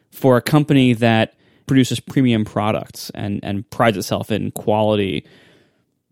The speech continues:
and almost unconscionably stingy for a company that has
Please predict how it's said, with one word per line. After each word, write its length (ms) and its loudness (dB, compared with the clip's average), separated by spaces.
and 360 4
almost 380 2
unconscionably 840 2
stingy 640 -4
for 300 2
a 40 2
company 380 2
that 140 0
has 500 0